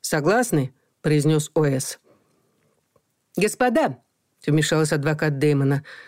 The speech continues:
«слишком много предположений. У вас есть реальные доказательства, которые вы можете нам предъявить?» «В первую очередь способ, которым были убиты эти люди», ответил Пол.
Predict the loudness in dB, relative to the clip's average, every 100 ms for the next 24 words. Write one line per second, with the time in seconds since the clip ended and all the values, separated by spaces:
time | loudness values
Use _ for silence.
0 | -20 -12 -2 0 0 2 2 4 2 0
1 | 0 -2 0 0 0 2 0 0 -4 -14
2 | _ _ _ _ _ 0 0 0 0 0
3 | 0 0 2 2 2 2 2 0 0 0
4 | 0 2 0 -2 -2 -2 -4 -20 -20 _
5 | -2 2 2 4 2 2 2 2 2 2
6 | 2 2 2 0 -2 -8 -14 _ _ _
7 | _ _ _ _ _ _ _ _ _ -10
8 | -2 0 2 2 2 0 -2 -2 -4 -2
9 | -2 -2 -4 -4 0 2 2 2 2 2
10 | 0 2 0 0 0 0 -2 -8 _ _
11 | _ _ -8 -4 -2 0 -2 -2 -6